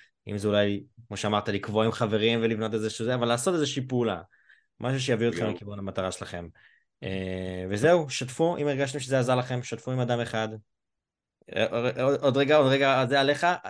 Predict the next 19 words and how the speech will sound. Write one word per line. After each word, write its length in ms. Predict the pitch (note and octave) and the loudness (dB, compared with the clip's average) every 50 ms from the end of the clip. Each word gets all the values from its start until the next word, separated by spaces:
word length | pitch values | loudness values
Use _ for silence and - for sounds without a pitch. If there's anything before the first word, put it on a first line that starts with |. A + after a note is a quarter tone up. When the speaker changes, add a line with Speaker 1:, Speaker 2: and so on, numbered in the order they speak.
| B2 B2 | -10 -8
Speaker 1:
שתפו 300 | B2+ - C3 B2 - D3+ | -8 -8 -10 -8 -4 -2
עם 100 | D3+ C#3+ | 0 2
בן 60 | C#3 | 2
אדם 220 | C3 B2+ C3+ C#3 C#3 | 2 2 2 0 0
אחד 200 | B2+ - C#3 C3+ | 0 0 0 2
את 140 | C3+ B2+ C3 | 2 0 -2
הפרק, 400 | C3 C3+ C#3+ C#3+ D3 D#3 D#3 D3+ - - _ _ _ _ _ _ _ - | -2 -2 0 0 0 0 -2 -2 -6 -14 _ _ _ _ _ _ _ -4
אם 80 | C3 B2+ | -2 0
זה 60 | C3+ | 2
עזר 160 | B2+ C3+ C#3 | 4 4 2
לכם, 260 | C#3 B2+ C#3+ C#3 C3+ | 2 2 0 -2 0
אולי 180 | A2+ A2 A2 G#2 | 0 0 0 -2
זה, 320 | G2+ G2+ G2+ G#2 - G#2+ | -2 -4 -4 -6 -6 -4
זה 80 | G#2 G#2 | -4 -2
יעזור 360 | G2+ G2 F#2+ G2+ G#2+ G2+ G#2+ | -2 -2 0 -2 -2 0 0
לעוד 220 | G#2+ G#2+ G#2 G#2 | 0 0 -2 -2
מישהו. 300 | G2+ G2 F2+ - F2+ F#2+ | -2 -4 -6 -8 -6 -2
והאור, 480 | A2+ C#3+ D#3 - - G#2 G2+ G2 F#2+ F#2 | 0 0 0 0 0 -2 0 0 0 0
עליך? 260 | F#2+ A#2 C3 C3 C#3 | 0 -2 -2 -4 -4